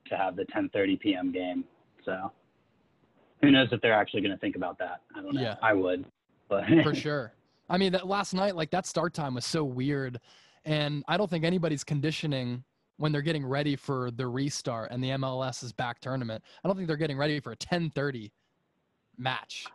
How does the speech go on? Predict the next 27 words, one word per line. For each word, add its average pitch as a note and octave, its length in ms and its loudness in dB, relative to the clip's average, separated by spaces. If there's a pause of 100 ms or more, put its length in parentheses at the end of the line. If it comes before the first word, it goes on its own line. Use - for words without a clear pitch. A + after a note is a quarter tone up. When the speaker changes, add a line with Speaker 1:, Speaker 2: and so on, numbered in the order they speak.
(140)
Speaker 2:
You C3 140 -6
know, B2+ 160 -2
that, C#3+ 180 -2
that D#3+ 120 -2
was D#3+ 100 -2
just C3 180 -4
weird. B2 400 -2
It C3+ 60 -4
wasn't F3 260 0
organic C#3 540 -4
at A#2 80 -4
all. G#2+ 240 -8 (1300)
Speaker 1:
Exactly. A2 420 4
And G#2 80 4
everything A#2+ 320 4
that A#2 80 4
goes A#2+ 200 4
on, A#2+ 240 2 (180)
you A2+ 160 0
know, G#2 140 0
in G#2 80 2
terms G#2+ 240 0
of G2+ 100 -4
recovery G#2 500 2
after G#2 380 2
a F2+ 40 -2
match, F2+ 320 -2